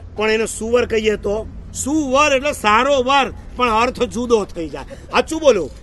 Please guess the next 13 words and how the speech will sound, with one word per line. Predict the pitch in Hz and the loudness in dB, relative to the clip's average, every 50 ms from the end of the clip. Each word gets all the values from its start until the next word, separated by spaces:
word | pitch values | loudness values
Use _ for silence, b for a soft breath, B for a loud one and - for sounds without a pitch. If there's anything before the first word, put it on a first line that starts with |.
| - - | -14 -6
તમારે | - 226 254 277 285 285 | -4 -2 0 2 0 0
ત્યાં | 262 294 285 269 | 0 0 0 0
લગ્ન | 233 233 240 254 269 294 | 0 -2 -2 -2 -2 -4
ચાલતા | 254 196 269 285 285 247 294 | -2 0 -2 -2 -2 -2 0
હોય | 294 269 | 0 0
ત્યારે | 220 254 247 240 | 0 0 -2 -2
ગમ | 196 190 240 277 294 277 | -2 -2 -2 -2 -2 -4
ગણપતયે | 214 220 240 262 220 254 262 - 262 254 254 247 | -6 -4 -4 -2 -2 -4 -4 -2 2 2 2 4
નમઃ | 233 233 233 233 220 | 2 0 -2 -2 0
બોલાય, | 196 196 208 220 233 220 | 0 0 0 0 0 -2
ગણેશાય | 185 202 226 240 240 - 214 226 214 208 | -2 -2 -2 -2 -2 -2 -2 -4 -4 -4
નમઃ | 196 190 190 185 | -4 -4 -6 -4
બોલાય. | 185 185 185 196 208 220 | -4 -2 -2 -2 -2 -4